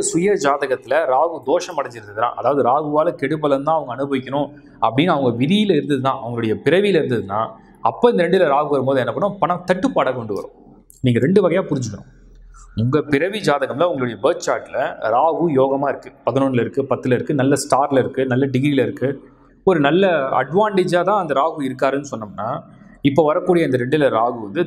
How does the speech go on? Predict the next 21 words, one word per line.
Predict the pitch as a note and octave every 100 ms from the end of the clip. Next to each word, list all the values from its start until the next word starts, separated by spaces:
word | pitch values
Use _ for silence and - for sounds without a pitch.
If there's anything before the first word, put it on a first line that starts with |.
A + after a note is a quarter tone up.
| A#2
தனத்தை | A#2 C3+ - C#3+ -
தரும். | A2 A#2 G2 - - - - - - - - - A#2+
ஒருவேளை | C3 D#3 G3 G#2+ B2
அந்த | F#3 G#3 G#3+
இடத்துல | D#3+ F3+ G#3+ E3
ராகு | C#3 E3+ D#3
சரியா | C#3 C#3 C#3+ B2+
இல்ல, | C#3 C#3+ - A#2+
ராகுவால், | C3 D3+ D3 D3+ D#3
இப்ப | C#3 C3+
சில | D#3 D#3+
பேருக்கு | E3 C3
ராகு | D#3+ F3 C3+
தசை | C3+ F3+
வேற | D3+
நடந்துட்டு | B2+ B2+ G#2
இருக்கும், | G#2 G#2 - - -
இல்ல | C#3+ B2+
ராகு | D#3+ F3 C3
புத்தி | D3 F#3+
நடக்கும். | A#2+ G2 -